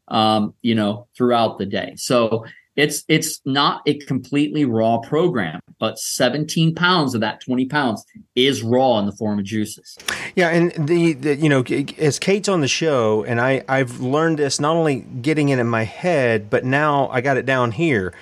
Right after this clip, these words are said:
Speaker 2: where I'm, I'm living that more over the, especially over the past three or four months, uh, in the juicing and stuff, and understanding that all disease really begins right there in your gut. And that's, that's really the biggest issue you have, and that's determined on what you're putting in.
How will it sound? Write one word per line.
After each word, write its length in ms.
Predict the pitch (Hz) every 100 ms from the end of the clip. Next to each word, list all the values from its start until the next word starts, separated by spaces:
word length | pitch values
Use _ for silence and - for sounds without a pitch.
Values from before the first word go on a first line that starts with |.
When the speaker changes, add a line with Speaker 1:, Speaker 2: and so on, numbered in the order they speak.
| - - -
Speaker 2:
where 260 | 131 127
I'm, 300 | 127 127 117 110
I'm 400 | 127 123 117 120
living 380 | 143 160 151 127
that 260 | 113 101 110
more 480 | 113 110 104 98
over 180 | 120 113
the, 160 | 107 101
especially 340 | - 156 170 151
over 80 |
the 80 | 113
past 320 | 110 117 113
three 140 | - 127
or 20 |
four 140 | 120 113
months, 480 | 120 135 104 - - - - - -
uh, 260 | 131 110 107
in 140 | 127
the 80 | 120
juicing 400 | 107 156 170 135
and 80 | 113
stuff, 260 | - 113
and 120 | 127 110
understanding 640 | 156 175 151 147 139 123
that 100 | 113
all 220 | 110 151
disease 480 | 165 147 151 147 120
really 340 | 117 190 220
begins 540 | 160 127 135 139 131 113
right 240 | 135 135
there 160 | 135 131
in 100 | 120
your 140 | 104
gut. 500 | 104 113 143 107 98 - - - -
And 160 | - 131
that's, 260 | 139 156 -
that's 360 | 117 170 -
really 400 | 120 120 165 160
the 140 | 120 98
biggest 560 | 95 143 147 143 -
issue 300 | 151 151 -
you 220 | 127 113 113
have, 540 | - 185 165 113 110
and 120 | 123
that's 220 | 147 147
determined 460 | - 139 139 160 147
on 120 | 135
what 120 | 135
you're 120 | 117 113
putting 240 | 143 139
in. 160 | 160